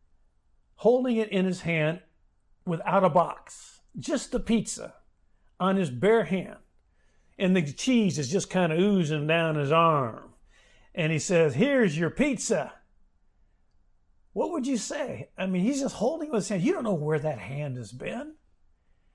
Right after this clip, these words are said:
What would you say? I think the first thing you would say is, "Excuse me, where is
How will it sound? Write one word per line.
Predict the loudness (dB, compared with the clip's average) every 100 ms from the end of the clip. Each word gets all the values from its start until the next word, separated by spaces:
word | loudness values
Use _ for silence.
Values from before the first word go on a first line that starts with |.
| _ _ _ -6
What | -4
would | -2
you | -4
say? | -6 -4 0
I | 0
think | 0 0
the |
first | 0 0 0
thing | -2
you | 0
would | 0 -2
say | 0 2 4
is, | 2 0 -4
"Excuse | -14 -10 -8 -2 0 0
me, | -2 -2 -4 -8 _ _ _ _ -8
where | 4 6 6 6 2 -2 -14 _ -2
is | 4 6 6 4 0